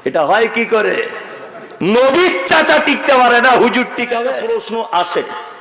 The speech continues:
প্রশ্নটা আপনাকে বোঝানোর চেষ্টা করছি, দেখুন তো আপনি বুঝতে পারেন কি না। আচ্ছা, আল্লাহ একটা নাম আছে, আল্লাহর নাম হচ্ছে রহমান,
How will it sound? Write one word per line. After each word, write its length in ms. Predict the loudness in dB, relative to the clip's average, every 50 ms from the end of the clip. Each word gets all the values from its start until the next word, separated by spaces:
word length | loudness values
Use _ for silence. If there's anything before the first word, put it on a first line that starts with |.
| -20 -20 -20 -20 -20 -20 -20 -20 -20 -20 -20 -20 -16 -14 -14 -12 -12 -14 -16 -18 -20 -20 -12 -4
প্রশ্নটা 420 | -2 -2 -2 0 -2 -2 0 2 0
আপনাকে 320 | 2 2 -2 -2 0 -2
বোঝানোর 380 | 0 0 0 0 0 -2 -2 -4 -4
চেষ্টা 320 | -4 -4 -4 -2 -4 -4
করছি, 380 | -2 -2 -2 -4 -4 -4 -4 -2
দেখুন 340 | -2 -2 -2 0 -2 -2 0
তো 80 | 0 -2
আপনি 200 | -2 -2 -2 -4
বুঝতে 280 | -4 -4 -4 -4 -6
পারেন 320 | -4 -4 -4 -4 -4 -6 -6
কি 160 | -4 -4 -2
না। 160 | -2 -2 -4 -4 -8 -16 -18 -18 -20 -20 -20 -20 -20 -20 -20 -20 -20 -20 -20 -20 -12 -4 -2
আচ্ছা, 240 | -2 -2 0 0 2
আল্লাহ 420 | 2 2 2 2 2 2 2 2
একটা 240 | 2 0 0 -2 -2
নাম 300 | 0 0 0 0 0 0
আছে, 260 | 0 -2 0 -2 -4 -4 -4 -8 -12 -14 -18 -18 -12 -4 0
আল্লাহর 340 | 0 2 4 4 2 2 2
নাম 220 | 2 2 2 2
হচ্ছে 240 | 0 0 0 0 2
রহমান, 520 | 2 2 0 0 0 0 2 2 2 0